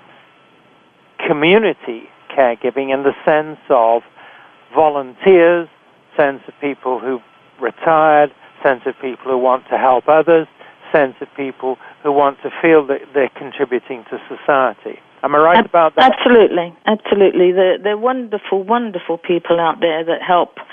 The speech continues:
Speaker 2: and they're helping, like, with his activities of daily living and socialization and, uh, really helping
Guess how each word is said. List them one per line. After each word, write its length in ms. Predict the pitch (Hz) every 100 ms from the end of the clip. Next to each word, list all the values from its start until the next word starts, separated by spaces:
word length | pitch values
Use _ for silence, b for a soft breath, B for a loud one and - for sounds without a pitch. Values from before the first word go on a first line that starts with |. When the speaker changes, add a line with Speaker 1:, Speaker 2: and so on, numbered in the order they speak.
| B B B B B
Speaker 2:
and 160 | - 220
they're 120 | 208
helping, 600 | 196 202 202 220 202 190 -
like, 240 | 185 170
with 220 | 190 180
his 320 | 196 190 175 - - B B B B B B B _
activities 760 | 208 - - 220 202 - 208 190
of 140 | 180
daily 300 | 185 185 185
living 680 | 180 180 180 170 165 170 175 _ - _ _ - -
and 420 | 165 165 165 165 -
socialization 960 | 190 190 175 170 160 170 160 - 165 160
and, 280 | 160 156 165
uh, 180 | 165 165 B B B B -
really 300 | 226 226 202
helping 500 | 196 165 - 151 165